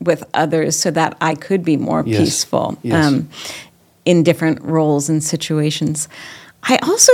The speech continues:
Speaker 1: think that there's kind of a gift, I can say that in retrospect now, it didn't feel like a gift at the time, but it kind of forced me to ask myself,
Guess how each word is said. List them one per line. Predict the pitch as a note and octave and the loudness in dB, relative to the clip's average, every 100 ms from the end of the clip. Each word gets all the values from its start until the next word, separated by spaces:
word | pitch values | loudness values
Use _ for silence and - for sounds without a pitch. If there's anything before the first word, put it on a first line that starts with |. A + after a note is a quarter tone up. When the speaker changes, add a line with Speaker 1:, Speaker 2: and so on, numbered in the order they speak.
| G#4+ | 6
Speaker 1:
think | C4+ A#3+ A#3+ | 2 2 2
that | A#3+ A#3+ | 0 2
there's | C4 C4 C4 | 2 2 0
kind | - C#4+ G4+ | -4 -2 0
of | G#4 D4+ - _ _ - | -2 -6 -12 _ _ -4
a | G#3 | -4
gift, | E3+ - C4 F4 D#4 - - _ _ _ _ _ _ _ | -4 -6 -2 -2 -2 -6 -12 _ _ _ _ _ _ _
I | A3 | -4
can | A3+ E3 | -2 -2
say | D3+ A#2+ | -2 -2
that | - - | -2 -2
in | E3+ | 0
retrospect | F#2 - - - - - - | 2 0 -2 -2 -2 -2 2
now, | G3+ F#3 - F#3 | 2 4 2 0
it | - | 0
didn't | B3+ C4 C4+ | 2 2 0
feel | - G3 | -2 -2
like | - - | -2 -4
a | D3+ | -6
gift | - - | -6 -8
at | - | -12
the | - | -12
time, | - D3+ D3 D#3+ - _ - - - _ _ | -10 -8 -8 -12 -18 _ -20 -20 -20 _ _
but | B3 F#3 - _ _ - | 2 2 0 _ _ -8
it | A#3 | -8
kind | - - C#4 F#4+ | -8 -4 0 0
of | A#4 | -2
forced | - - C#4+ D#4+ E4 - - | -8 -2 0 2 2 -2 2
me | A3+ G3+ G3 | 2 4 0
to | - - G#3 G3+ - - | 0 4 4 4 -2 -6
ask | A3 C#4 D4+ - | -2 0 0 2
myself, | A#3 A3+ - C4 C4 - | 2 2 2 2 2 -4